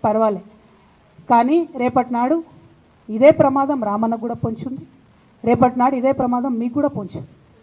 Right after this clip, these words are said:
అల్టిమేట్గా బీఆర్ఎస్ పార్టీని హస్తగతం చేసుకోవడానికి జరుగుతున్నటువంటి కుట్రలో భాగంగానే ఇవాళ నన్ను ఎలిమినేట్ చేయడం జరిగింది. నేను ఇవాళ ఓపెన్గా అడుగుతా ఉన్నాను,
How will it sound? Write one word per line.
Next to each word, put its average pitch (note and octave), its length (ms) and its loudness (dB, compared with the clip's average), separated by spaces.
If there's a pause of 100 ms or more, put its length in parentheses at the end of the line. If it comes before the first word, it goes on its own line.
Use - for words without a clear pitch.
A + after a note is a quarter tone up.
(600)
అల్టిమేట్గా C#4+ 600 4
బీఆర్ఎస్ B3 580 4
పార్టీని A#3 340 0
హస్తగతం C4 680 2
చేసుకోవడానికి A3+ 680 -4
జరుగుతున్నటువంటి A3+ 920 -4 (420)
కుట్రలో C#4+ 400 6
భాగంగానే A#3 680 0
ఇవాళ A#3 260 0
నన్ను A3 280 -2
ఎలిమినేట్ G#3+ 400 -4
చేయడం F#3+ 220 -6
జరిగింది. F3+ 380 -12 (1200)
నేను B3+ 240 2
ఇవాళ C4+ 480 6 (800)
ఓపెన్గా D#4 460 6
అడుగుతా C#4 300 2
ఉన్నాను, F#3+ 280 -2